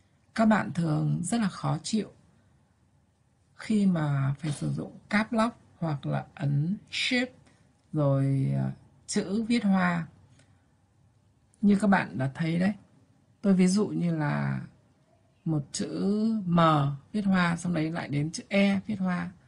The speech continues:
xong lại đến chữ M viết hoa. Thì, ờ, khi mà mình viết, ờ, họ và tên đầy đủ ấy, thì thường là cái chữ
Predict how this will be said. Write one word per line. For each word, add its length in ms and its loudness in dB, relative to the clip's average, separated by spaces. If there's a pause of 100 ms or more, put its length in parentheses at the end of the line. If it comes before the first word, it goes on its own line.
(600)
xong 160 -4
lại 120 -4
đến 240 0
chữ 160 -6
M 120 6 (220)
viết 100 -4
hoa. 460 -4 (960)
Thì, 260 -2
ờ, 240 -2
khi 200 0
mà 160 0
mình 380 0
viết, 160 -2 (100)
ờ, 260 -4 (1300)
họ 300 -2
và 120 -2
tên 260 -2
đầy 160 2
đủ 280 -2
ấy, 160 -2 (560)
thì 420 0
thường 420 2 (460)
là 160 -2
cái 220 -4
chữ 460 -4